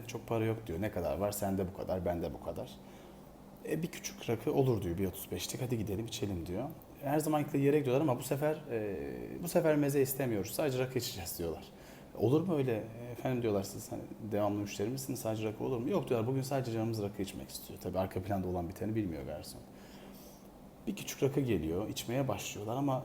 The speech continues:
yani Atatürk diyor ki, "Ya Nuri, bu böyle yavan yavan da gitmiyor. Yani yok mu sende bir şeyler, geveleyelim?" diyor. Nuri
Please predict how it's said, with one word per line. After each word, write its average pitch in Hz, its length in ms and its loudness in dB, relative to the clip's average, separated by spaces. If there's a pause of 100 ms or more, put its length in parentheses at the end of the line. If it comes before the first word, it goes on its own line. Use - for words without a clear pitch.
yani 95 200 -2 (320)
Atatürk - 440 -8
diyor 165 100 2
ki, - 180 -6
"Ya 107 100 4
Nuri, 120 320 4 (140)
bu 101 140 0
böyle 104 320 6 (200)
yavan 101 220 4
yavan 107 280 4
da 120 60 2
gitmiyor. 117 380 -2 (220)
Yani 92 180 -2
yok 135 160 2
mu 139 60 -4
sende 131 240 0
bir 117 80 -2
şeyler, 95 340 -2 (160)
geveleyelim?" 82 560 0
diyor. - 160 -6 (640)
Nuri 139 240 4